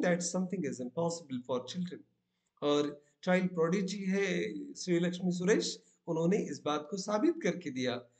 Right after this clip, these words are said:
कि कोई भी बात बच्चों के लिए असंभव है, ऐसा मत समझिए।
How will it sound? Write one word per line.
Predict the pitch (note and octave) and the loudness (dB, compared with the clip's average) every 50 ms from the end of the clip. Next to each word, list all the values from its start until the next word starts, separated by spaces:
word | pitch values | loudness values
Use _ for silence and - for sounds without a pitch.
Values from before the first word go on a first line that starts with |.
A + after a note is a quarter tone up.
| _ _ - | _ _ -8
कि | - F3 | -8 -6
कोई | F3 F3+ F#3+ G#3+ A#3 | -2 2 2 2 2
भी | F#3 F#3+ F#3+ | 2 0 0
बात | F3 E3+ E3+ F3 E3+ | 0 2 0 0 0
बच्चों | D3+ - C3+ - - - G3 G3 F#3 | -4 -6 -8 -10 -8 -8 -8 -8 -6
के | - F3+ | -6 -6
लिए | D#3+ D#3+ D#3+ D#3+ E3+ E3 - - | -4 -4 -2 -2 -2 -4 -4 -8
असंभव | D#3 - - B3 B3 A3+ B3 A#3 G3 - - | -8 -2 0 2 4 6 6 6 6 4 2
है, | C#3+ C3 B2+ C3 - - _ _ - _ - - | 0 -2 -2 -4 -6 -10 _ _ -20 _ -4 -4
ऐसा | F#3 F3 F3+ E3 | -2 0 0 0
मत | C3+ B2 A#2+ | 0 0 -2
समझिए। | B2 - B2 A#2 - - - B2 A#2+ A#2+ A#2+ | -4 -8 -10 -12 -12 -10 -8 -8 -8 -8 -10